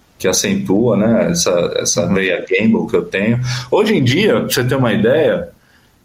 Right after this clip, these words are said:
Speaker 1: a veia gamble que eu tenho, que eu tinha antigamente, ela deu uma, ela deu uma ass-,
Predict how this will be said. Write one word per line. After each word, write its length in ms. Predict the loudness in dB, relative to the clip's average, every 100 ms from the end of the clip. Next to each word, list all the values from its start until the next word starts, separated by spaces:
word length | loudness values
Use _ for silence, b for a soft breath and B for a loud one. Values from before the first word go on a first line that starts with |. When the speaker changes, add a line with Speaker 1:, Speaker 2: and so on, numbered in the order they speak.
| -6
Speaker 1:
a 120 | -2
veia 240 | 0 0 2
gamble 600 | 2 2 2 2 0 0
que 60 |
eu 140 | -2 -2
tenho, 280 | -4 -4 -2
que 80 |
eu 140 | -2 -2
tinha 600 | -2 0 0 0 -2 -4
antigamente, 560 | -2 -2 0 0 0 0
ela 140 | 0
deu 180 | 2 2
uma, 680 | 2 2 2 2 2 0 -2 -10 -14 -4
ela 160 | 0 2
deu 120 | 0
uma 460 | 2 2 2 2 2
ass-, 260 | 0 -2